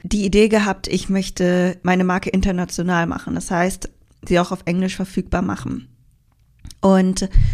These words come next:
man muss sich irgendwo positionieren. Natürlich werde ich nie aufhören, komplett,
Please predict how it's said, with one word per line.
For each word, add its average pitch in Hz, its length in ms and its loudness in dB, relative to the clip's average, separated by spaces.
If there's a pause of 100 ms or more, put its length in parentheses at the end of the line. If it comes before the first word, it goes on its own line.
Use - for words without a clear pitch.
(100)
man 208 120 4
muss 226 160 4
sich 220 240 -2
irgendwo 202 560 2
positionieren. 185 880 -2
Natürlich 185 420 -2
werde 185 220 0
ich 180 120 -4
nie 190 140 0
aufhören, 180 400 -6
komplett, - 580 -2